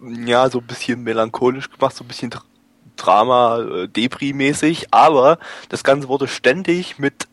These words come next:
irgendwelchen Gags aufgelockert, mit irgendwelchen kleinen Slapstick-Einlagen oder irgendwelchen anderen Witzen. Da war da mal ein McDonald's zu sehen,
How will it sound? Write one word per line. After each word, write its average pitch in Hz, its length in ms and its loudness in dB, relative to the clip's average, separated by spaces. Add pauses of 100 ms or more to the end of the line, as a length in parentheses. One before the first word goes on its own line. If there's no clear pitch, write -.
irgendwelchen 147 840 -2
Gags - 360 2
aufgelockert, 143 840 2
mit 135 100 -12
irgendwelchen 139 480 -8
kleinen 131 340 2
Slapstick-Einlagen 127 1400 -2
oder 123 240 0
irgendwelchen 127 500 -4
anderen 135 300 0
Witzen. 147 400 -2
Da 123 120 0
war 120 140 -4
da 113 100 -4
mal 117 180 2
ein 131 80 -6
McDonald's 147 600 0
zu 151 80 -4
sehen, 139 380 0